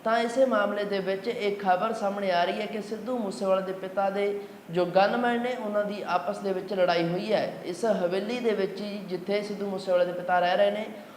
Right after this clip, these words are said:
ਉਸੇ ਦੇ ਵਿੱਚ ਇਹ ਲੜਾਈ ਦੀ ਖਬਰ ਸਾਹਮਣੇ ਆ ਰਹੀ ਹੈ। ਤਾਂ ਇਹ ਖਬਰ ਸਿੱਧੂ ਮੂਸੇਵਾਲਾ ਦੇ ਪਿਤਾ ਨਾਲ ਜੁੜੀ ਹੋਈ ਤੁਹਾਨੂੰ ਦੱਸ ਰਹੇ ਹਾਂ ਕਿ ਜੋ ਉਹਨਾਂ ਦੇ ਗਨਮੈਨ ਨੇ, ਆਪਸ ਦੇ ਵਿੱਚ ਉਹਨਾਂ ਦੀ ਲੜਾਈ ਝਗੜਾ ਹੋਇਆ ਹੈ। ਗੁਰਦੀਪ ਤੇ ਅਰੁਣ ਨਾਮ ਦੇ ਇਹ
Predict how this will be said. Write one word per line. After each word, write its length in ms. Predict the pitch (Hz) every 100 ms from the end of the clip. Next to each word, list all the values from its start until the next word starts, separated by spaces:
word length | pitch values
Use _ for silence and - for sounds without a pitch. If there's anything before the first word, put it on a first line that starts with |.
| -
ਉਸੇ 280 | 202 226 262
ਦੇ 140 | 247 226
ਵਿੱਚ 280 | 185 -
ਇਹ 220 | 180 190 196
ਲੜਾਈ 240 | 185 180
ਦੀ 180 | 190 220
ਖਬਰ 360 | 202 170 190
ਸਾਹਮਣੇ 400 | 202 202 202 185
ਆ 100 | 165
ਰਹੀ 280 | 165 180 214
ਹੈ। 300 | 165 - - - - -
ਤਾਂ 220 | 226 240 254 -
ਇਹ 180 | 202 202
ਖਬਰ 360 | 208 214 240 254 - -
ਸਿੱਧੂ 260 | 226 202 254
ਮੂਸੇਵਾਲਾ 460 | 214 196 214 196 196
ਦੇ 120 | 196
ਪਿਤਾ 320 | 202 202 220
ਨਾਲ 200 | 196 185
ਜੁੜੀ 220 | 180 175
ਹੋਈ 280 | 175 185 233 - - - - -
ਤੁਹਾਨੂੰ 280 | 202 196 190
ਦੱਸ 240 | 180 180
ਰਹੇ 160 | 214 233
ਹਾਂ 100 | 233
ਕਿ 180 | 240 233
ਜੋ 180 | 202 -
ਉਹਨਾਂ 280 | 202 214 214
ਦੇ 140 | 214
ਗਨਮੈਨ 600 | 190 165 170 196 202 208
ਨੇ, 200 | 220 254 175
ਆਪਸ 260 | 180 -
ਦੇ 140 | 190 185
ਵਿੱਚ 220 | 190 185
ਉਹਨਾਂ 320 | 165 202 196
ਦੀ 220 | 180 214 - - - 175
ਲੜਾਈ 300 | 175 202 233
ਝਗੜਾ 320 | 247 220 202
ਹੋਇਆ 200 | 190 202
ਹੈ। 160 | 208 208
ਗੁਰਦੀਪ 480 | 185 170 185 202 208 214
ਤੇ 140 | 196 175
ਅਰੁਣ 260 | 190 214 151 - - - 175
ਨਾਮ 320 | 185 202 220
ਦੇ 180 | 226 220
ਇਹ 300 | 190 190 196